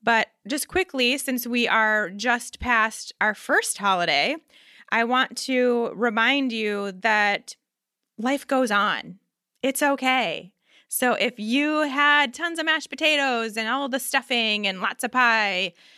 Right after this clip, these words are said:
and just weren't eating a ketogenic diet yesterday, that's cool. That's totally fine. I'm assuming you're probably not feeling all that great today, but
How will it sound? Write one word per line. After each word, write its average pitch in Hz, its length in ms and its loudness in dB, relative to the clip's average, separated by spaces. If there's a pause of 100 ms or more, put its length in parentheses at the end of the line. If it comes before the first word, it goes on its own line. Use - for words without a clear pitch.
(260)
and 196 400 0
just 214 480 -2
weren't 285 440 0 (360)
eating 262 280 2
a 233 60 0
ketogenic 233 540 0
diet 185 340 4
yesterday, 294 560 -2 (340)
that's 254 320 -2
cool. 330 440 0 (220)
That's - 260 0
totally 302 460 -2
fine. 226 460 2 (520)
I'm 240 220 0
assuming 254 600 0
you're 226 140 2
probably 220 560 0
not 208 320 2
feeling 247 400 0
all 247 160 4
that 233 240 2
great 226 280 -2
today, 240 580 2 (440)
but 311 300 2